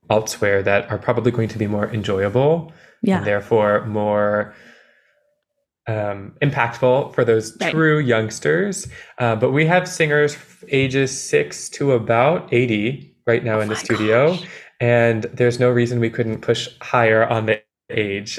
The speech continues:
Speaker 2: Right.
Speaker 1: <laughs>
Speaker 2: Wow.
Speaker 1: Um, and our, our, first and foremost, our goal is to inspire and empower all of these singers and all of these voice users. I say voice users because there's so many ways we use our voice,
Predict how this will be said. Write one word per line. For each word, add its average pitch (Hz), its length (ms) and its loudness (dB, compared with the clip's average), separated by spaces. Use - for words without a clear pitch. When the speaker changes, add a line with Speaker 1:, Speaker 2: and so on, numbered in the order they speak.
Speaker 2:
Right. 165 680 0
Speaker 1:
<laughs> - 40 -20
Speaker 2:
Wow. 139 400 2
Speaker 1:
Um, 127 60 2
and 147 100 4
our, 143 260 4
our, 135 480 2
first 180 300 0
and 185 80 -2
foremost, 160 320 2
our 123 100 4
goal 123 300 2
is 120 240 -6
to 113 640 -2
inspire 123 500 2
and 120 220 -2
empower 107 840 0
all 107 120 -2
of 101 100 -6
these 107 220 -2
singers 117 580 2
and 110 120 -6
all 110 180 -2
of 98 140 -4
these 104 440 -6
voice 110 300 -2
users. 104 560 -2
I - 40 -2
say 151 180 2
voice 131 320 2
users 107 420 0
because 110 300 -4
there's 110 180 -2
so 117 120 -4
many 107 180 -4
ways 104 240 -4
we 104 80 -8
use 101 180 -6
our 104 140 -2
voice, 101 480 -6